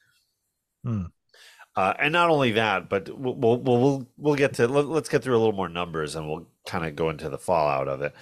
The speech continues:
Speaker 2: Uh, it ends up number forty-six of nineteen ninety-four, right between Nell and Major League Two. Uh, tops at the box office in ninety-four was The Lion King, Forrest Gump,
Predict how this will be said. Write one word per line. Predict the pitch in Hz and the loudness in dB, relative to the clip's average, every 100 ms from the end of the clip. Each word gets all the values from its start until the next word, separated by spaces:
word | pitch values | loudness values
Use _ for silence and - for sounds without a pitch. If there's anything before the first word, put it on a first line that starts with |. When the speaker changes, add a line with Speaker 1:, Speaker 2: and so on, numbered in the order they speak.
| - - - - | -20 -20 -14 -2
Speaker 2:
Uh, | 98 | 2
it | 101 | 4
ends | 135 127 | 2 2
up | 131 | 2
number | 131 117 | 0 -4
forty-six | 113 - 151 135 - - 160 - | -4 0 2 2 -2 0 -2 -2
of | 123 | -2
nineteen | 123 123 - 120 | -2 -4 -4 -4
ninety-four, | 113 110 98 - 147 147 143 113 | -2 -2 -4 0 4 6 6 6
right | 120 151 147 | 4 2 0
between | 110 - 110 92 85 92 | -6 -4 -2 -2 -4 -2
Nell | 123 139 143 139 | 2 4 4 2
and | - 98 92 | 0 -6 -2
Major | 101 101 92 | -2 -2 -2
League | 90 87 80 80 | 0 0 -4 -8
Two. | - 156 170 180 185 185 _ _ _ - _ _ _ _ _ _ - | -6 0 2 4 2 -4 _ _ _ -20 _ _ _ _ _ _ -6
Uh, | 95 92 - - | 0 0 0 -4
tops | - 139 139 - - | 0 2 0 -4 -6
at | - 117 | -4 -2
the | 110 | 2
box | 123 123 - | 2 2 0
office | 117 104 - 104 | -2 -2 -2 -4
in | 117 107 | -4 -2
ninety-four | 104 101 95 104 95 | -4 -4 -4 0 2
was | 90 90 | 2 0
The | - | -2
Lion | 87 85 107 127 123 | -2 0 0 0 -4
King, | 120 131 127 131 - | -4 -2 -2 -6 -10
Forrest | - 120 127 101 - | -2 2 4 4 2
Gump, | 107 95 90 | 2 0 -2